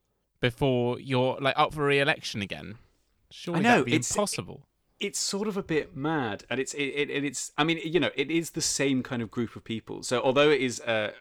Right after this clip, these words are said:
Speaker 2: a vague democracy, you had to be, uh, a member one of the, uh, a member of one of the very influential guilds. Um, you had to be rich, and you had to be well connected, and then your
Speaker 1: Ah,
Speaker 2: name,
Speaker 1: okay.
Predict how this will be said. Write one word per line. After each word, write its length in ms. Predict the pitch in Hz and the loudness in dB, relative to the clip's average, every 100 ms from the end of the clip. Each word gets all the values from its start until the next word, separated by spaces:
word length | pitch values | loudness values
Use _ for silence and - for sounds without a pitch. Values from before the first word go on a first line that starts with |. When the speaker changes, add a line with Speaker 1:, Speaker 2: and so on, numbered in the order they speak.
| - | -8
Speaker 2:
a 120 | 113 | -8
vague 720 | 98 110 104 104 117 113 - | -8 -16 -8 -2 0 -2 -4
democracy, 720 | 123 120 120 135 - 139 175 - - - _ | -6 -4 -6 -8 -4 -4 -4 -8 -20 -20 _
you 180 | 117 120 | -2 -2
had 220 | 151 143 | -2 -6
to 80 | 120 | -2
be, 320 | 127 123 120 | 0 0 0
uh, 240 | 117 110 107 | 0 0 0
a 40 | |
member 240 | 110 110 | -2 -2
one 160 | 107 107 | -2 -2
of 120 | 101 | -4
the, 380 | 107 107 101 101 - | -4 -4 -4 -6 -6
uh, 160 | 104 - | -6 -6
a 80 | 104 | -8
member 280 | 107 113 113 - | -6 -4 -4 -6
of 140 | 98 | -8
one 120 | 101 | -8
of 120 | 98 92 | -10 -10
the 120 | 98 | -10
very 220 | 101 101 | -8 -8
influential 640 | 104 107 - 101 - 98 - | -8 -10 -8 -8 -8 -12 -6
guilds. 560 | 101 101 127 - - - - - _ | -4 -2 -4 -8 -10 -12 -20 -20 _
Um, 280 | 104 104 101 | -6 -4 -4
you 60 | 104 | -6
had 60 | 95 | -8
to 40 | |
be 80 | 98 | -10
rich, 520 | 92 113 - - - - - - | 0 2 2 -4 -6 -10 -14 -8
and 120 | 110 | -6
you 60 | 104 | -4
had 100 | 104 | -6
to 60 | |
be 80 | 110 | -6
well 180 | 101 101 | -2 -2
connected, 560 | - 98 - - - - - - _ | -4 -8 -6 -12 -12 -18 -20 -20 _
and 120 | 104 | -6
then 120 | 104 | -4
your 140 | 107 107 | -2 -2
Speaker 1:
Ah, 40 | |
Speaker 2:
name, 420 | 107 127 123 110 | 0 2 2 -2
Speaker 1:
okay. 240 | 110 - | -4 -8